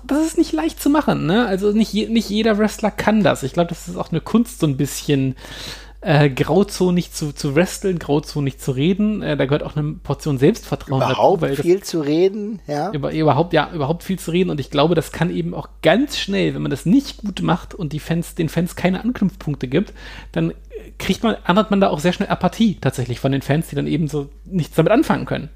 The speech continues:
Speaker 1: Die dann einfach davor stehen, wissen, ja, ich hab jetzt irgendwie, weiß jetzt nicht, wie ich das finden soll tatsächlich.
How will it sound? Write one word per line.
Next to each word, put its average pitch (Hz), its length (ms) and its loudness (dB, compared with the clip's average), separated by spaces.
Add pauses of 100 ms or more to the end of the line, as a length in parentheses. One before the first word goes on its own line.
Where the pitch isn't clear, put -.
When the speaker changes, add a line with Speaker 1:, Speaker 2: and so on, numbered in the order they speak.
Speaker 1:
Die 151 100 -2
dann 147 100 2
einfach 156 160 0
davor 156 300 2
stehen, 175 200 0
wissen, 170 160 -2
ja, 143 100 0
ich 127 160 -4
hab 131 100 -4
jetzt - 160 -16
irgendwie, 151 220 -2
weiß 131 100 0
jetzt 160 100 -6
nicht, 165 140 0
wie 185 60 2
ich 196 60 4
das 196 100 2
finden 160 260 2
soll 127 180 -2
tatsächlich. 135 480 -6